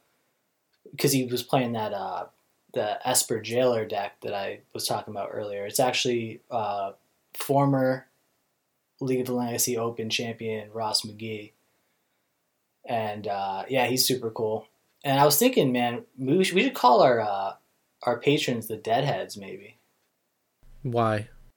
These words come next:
Speaker 1: I don't know, 'cause it's the dead format, right?
Speaker 2: Oh, yeah, we are the dead format.
Speaker 1: Yeah.
Speaker 2: Can we, I,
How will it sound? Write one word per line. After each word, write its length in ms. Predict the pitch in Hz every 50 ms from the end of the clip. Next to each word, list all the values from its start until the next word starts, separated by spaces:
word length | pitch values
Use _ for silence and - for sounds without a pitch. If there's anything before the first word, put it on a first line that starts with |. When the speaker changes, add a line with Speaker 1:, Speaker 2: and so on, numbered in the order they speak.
| _ _ _ _ _ _ _ _ _ _ _ _ _ _ _ _ -
Speaker 1:
I 100 | 120 117
don't 180 | 131 - - -
know, 100 | - 117 -
'cause 180 | 127 110 107
it's 120 | 113 110 -
the 100 | 117 110
dead 280 | 110 120 113 110 110
format, 440 | - - 117 135 143 123 107 - 101
right? 160 | 104 110 - - - - - - - -
Speaker 2:
Oh, 400 | 185 180 202 226 262 269 233 170
yeah, 240 | 156 165 196 220 202
we 180 | 165 151 156
are 180 | 170 190 233 247
the 120 | 208 196
dead 240 | 147 123 135 127 113
format. 520 | - - 127 113 110 110 107 104 104 - - - - - _ _ - - - -
Speaker 1:
Yeah. 280 | - 135 156 175 147 -
Speaker 2:
Can 120 | 170 156
we, 160 | 156 156 151 -
I, 260 | - 143 151 156 -